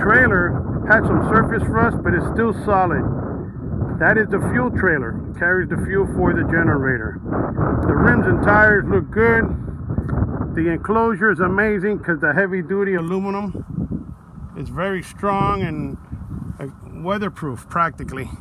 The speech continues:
So I wanted to see, I wanted to start this up so you can hear the unit. It's got the heavy four-prong cable going around the unit, one complete time around and a little bit more. I would say, like, twenty feet maybe,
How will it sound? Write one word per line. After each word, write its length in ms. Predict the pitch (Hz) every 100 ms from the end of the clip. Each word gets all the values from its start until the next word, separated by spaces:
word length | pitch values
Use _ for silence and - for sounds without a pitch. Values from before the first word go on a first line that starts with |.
| - - - - - - -
So 200 | - 160
I 160 | 170 165
wanted 280 | 190 214
to 80 | 190
see, 200 | 160 226
I 120 | 226
wanted 300 | 185 202 180
to 80 | -
start 320 | - 202 202
this 180 | 202 -
up 260 | 214 233 -
so 120 | 175
you 100 | 165
can 140 | 170
hear 160 | 160 196
the 100 | 180
unit. 380 | 175 220 226 214 - - - -
It's 80 | -
got 220 | 208 185
the 120 | 170
heavy 420 | 135 202 208 214
four-prong 880 | 180 214 214 - - 214 214 214 175 - - - - - -
cable 380 | 220 233 226
going 300 | 196 196 208
around 300 | 196 190 208
the 100 | 202
unit, 340 | 175 202 220 208 - - - - -
one 260 | 160 208
complete 540 | - 208 - 220 170 -
time 280 | 208 214 208
around 340 | 180 208 220
and 100 | 190
a 120 | 170
little 260 | 175 190 190
bit 140 | 190
more. 380 | 175 190 226 240 - - - - - - - - - - -
I 80 |
would 180 | 170 180
say, 140 | 202 185
like, 180 | 170
twenty 280 | - 196 190
feet 360 | - - 214 196
maybe, 460 | 202 220 220 233